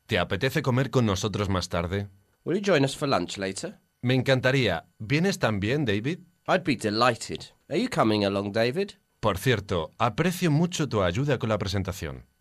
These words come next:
Speaker 2: By the way, I really appreciate your help with the presentation.
Speaker 1: No hay de qué.
Speaker 2: Ah, don't mention it.
Speaker 1: Vamos a pillar unas cervezas en el bar de abajo y ver el partido de fútbol.
Speaker 2: We're going to grab some beers at the bar downstairs and catch the football match.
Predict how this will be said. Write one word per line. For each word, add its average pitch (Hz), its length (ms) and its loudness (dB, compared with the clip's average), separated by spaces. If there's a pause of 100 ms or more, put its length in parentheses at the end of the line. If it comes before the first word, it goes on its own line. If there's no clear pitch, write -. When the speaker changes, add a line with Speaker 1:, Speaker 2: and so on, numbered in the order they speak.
(160)
Speaker 2:
By 165 140 4
the 165 80 6
way, 151 120 6
I 127 100 4
really 147 440 4
appreciate 107 560 -4
your 98 140 -2
help 104 300 -2
with 92 120 -6
the - 100 -12
presentation. 92 960 -6 (600)
Speaker 1:
No 90 140 0
hay 82 100 0
de 80 140 -4
qué. 123 240 -4 (260)
Speaker 2:
Ah, - 240 -14
don't 80 220 -8
mention 87 380 -8
it. - 220 -16 (300)
Speaker 1:
Vamos 170 280 0
a 190 80 0
pillar 160 240 2
unas 147 220 2
cervezas 135 560 0
en 110 60 0
el 90 120 0
bar 135 200 4
de 117 80 2
abajo 139 380 2
y 127 40 4
ver 160 140 0
el 165 120 0
partido 151 440 0
de 139 100 0
fútbol. 87 540 -4 (400)
Speaker 2:
We're 151 140 -2
going 196 140 2
to 160 140 -6
grab 151 200 2
some 160 160 -2
beers 139 320 2
at 123 60 -6
the 123 40 -8
bar 135 260 4
downstairs 120 600 0
and 101 100 -6
catch - 300 -10
the 113 80 -10
football 80 480 -10
match. - 460 -14